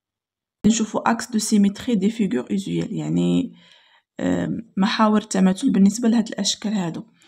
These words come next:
عندنا تريونغل ايزوسيل، هو مثلث، آم، متساوي الساقين، مثلث متساوي الساقين. ان تريونغل ايزوسيل ا ان اكس دو سيميتري،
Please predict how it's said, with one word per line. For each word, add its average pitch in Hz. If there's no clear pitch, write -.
عندنا 214
تريونغل 226
ايزوسيل، 185
هو 180
مثلث، 196
آم، 180
متساوي 202
الساقين، 196
مثلث 180
متساوي 175
الساقين. 262
ان 220
تريونغل 233
ايزوسيل 190
ا -
ان 196
اكس 240
دو 202
سيميتري، 190